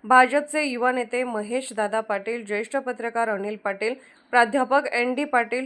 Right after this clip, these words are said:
जयवंत पाटील, शिवाजी मेंगाने अशा विविध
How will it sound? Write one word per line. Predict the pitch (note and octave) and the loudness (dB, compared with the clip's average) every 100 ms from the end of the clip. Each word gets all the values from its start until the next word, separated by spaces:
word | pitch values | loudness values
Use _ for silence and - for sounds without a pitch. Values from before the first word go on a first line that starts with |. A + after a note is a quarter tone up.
| G3+ | -2
जयवंत | G#3+ G3+ G#3 | -2 0 -4
पाटील, | A3 A#3 G#3 G3 A#3 | -4 -2 -4 -2 -8
शिवाजी | A#3+ A3+ G3 G3 A#3 | -6 -4 -4 -4 -4
मेंगाने | A3 G3 G3+ B3 G3+ F3+ - - _ | -4 -4 -2 -2 -2 -6 -12 -20 _
अशा | - B3 C#4 C4+ D4 - _ _ | -2 0 4 4 4 -2 _ _
विविध | G#3+ A#3+ D4 D#4 | -4 -2 0 2